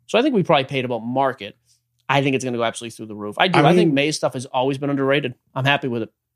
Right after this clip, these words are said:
Speaker 2: I think you actually did good. Now that I look at more of these, the ones
Speaker 1: Yeah.
Speaker 2: that don't have it on there, the P S A fives, the buy it nows are, like, forty-five and fifty-five. So
Speaker 1: The P S A four just sold last night for twelve.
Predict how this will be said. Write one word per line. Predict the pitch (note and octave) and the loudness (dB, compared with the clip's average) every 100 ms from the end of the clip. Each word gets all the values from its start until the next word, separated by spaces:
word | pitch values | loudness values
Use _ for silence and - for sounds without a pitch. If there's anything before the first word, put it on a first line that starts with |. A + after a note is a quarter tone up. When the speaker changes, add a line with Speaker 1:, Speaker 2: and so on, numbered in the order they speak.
| - | -2
Speaker 2:
I | C#3+ | 2
think | A#3 F#3+ | 4 4
you | C#3 | 4
actually | C#3+ C3 B2+ | 2 -2 -6
did | B2 A#2+ | -6 -4
good. | C3+ | -2
Now | B2+ | 0
that | C#3+ | 0
I | D3 | 0
look | C3 C3 | 0 -2
at | A#2 | -4
more | A#2+ C3 | 0 0
of | C3+ | 2
these, | C#3 B2 A#2 | 0 0 -4
the | A#2 C3 | 0 4
ones | D#3 D3+ | 6 6
Speaker 1:
Yeah. | C#3+ | 4
Speaker 2:
that | G#2 | 2
don't | B2+ C3+ C#3+ | 2 2 2
have | C#3+ | 2
it | D3+ | 2
on | D3+ D#3 | 0 0
there, | D3+ | -2
the | A#2+ | 0
P | C#3+ | 0
S | D#3 | 2
A | D3 | 2
fives, | - B2 B2+ C#3 C#3 - _ _ | 2 2 2 0 -4 -8 _ _
the | C3 | -2
buy | A#2+ B2+ | 2 2
it | B2 | 0
nows | B2 A#2+ A#2 | -4 -6 -6
are, | A2+ | -6
like, | G#2 - | -8 -12
forty-five | - C3+ B2 C3 A#2+ A#2 | -4 -2 0 0 0 0
and | A2 G#2 | -2 -4
fifty-five. | C3+ B2 A2 G#2 G#2+ A#2 | -4 -4 -8 -10 -10 -12
So | - - A#2 | -6 -2 0
Speaker 1:
The | G#2 | 2
P | A3 A3 | 2 4
S | F#3 | 2
A | D#3+ | 0
four | - F#3+ F3 C#3+ | -2 -2 0 0
just | C3+ C3 | -2 -2
sold | D#3 C#3 | 0 0
last | C3+ C3 B2+ | 2 0 0
night | C3+ B2 | -4 -4
for | G#2+ | -8
twelve. | - B2 G#2+ F#2+ | -6 -4 -4 -6